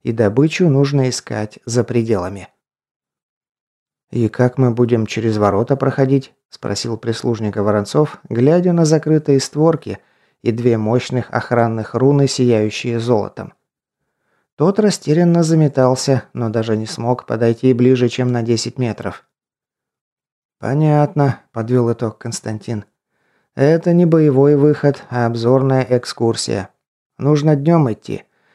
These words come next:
либо договариваться с Федом, чтобы тот приказал открыть ворота и выпустить их, а потом впустить». Но всё же удача им улыбнулась.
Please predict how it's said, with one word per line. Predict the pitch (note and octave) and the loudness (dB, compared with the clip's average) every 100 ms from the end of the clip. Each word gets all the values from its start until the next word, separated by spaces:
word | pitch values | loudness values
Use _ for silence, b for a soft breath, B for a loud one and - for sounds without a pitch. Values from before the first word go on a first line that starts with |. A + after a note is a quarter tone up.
| _ | _
либо | - A#2+ F3 F#3+ F#3 | -4 0 2 2 2
договариваться | F3 D3+ C#3 D#3 D#3 D3+ - | 2 2 4 4 4 2 0
с | D3 | -2
Федом, | - C3+ B2+ A#2+ A2 - | -2 0 2 2 -2 -6
чтобы | - A#2 | -4 -2
тот | A2+ B2+ B2 | 0 -2 -2
приказал | B2 B2+ A#2+ A#2+ | -2 0 2 2
открыть | A#2 A2+ A#2 A#2 | 2 0 -4 -2
ворота | A#2 A2+ C3+ C3+ C3 B2 | 0 2 2 2 0 0
и | B2+ | -2
выпустить | A#2+ B2+ B2 - A#2+ - | 2 0 -2 -4 -6 -4
их, | A#2 G#2 - - | -6 -6 -12 -6
а | D#3+ | -2
потом | D3 - G#2+ G#2+ | -2 -4 -6 -8
впустить». | - C3 - - A2+ - _ _ _ _ _ _ _ _ _ _ _ _ | -6 -4 -4 -8 -16 -16 _ _ _ _ _ _ _ _ _ _ _ _
Но | C3+ C3+ | -2 0
всё | - A3 | 2 2
же | G#3+ | 4
удача | G3+ C#3 C#3+ - | 4 4 2 -2
им | E3 C#3 C3 | -4 -2 0
улыбнулась. | C3+ C#3 C#3 A#2 F2+ E2+ - | 2 2 0 -4 -10 -10 -12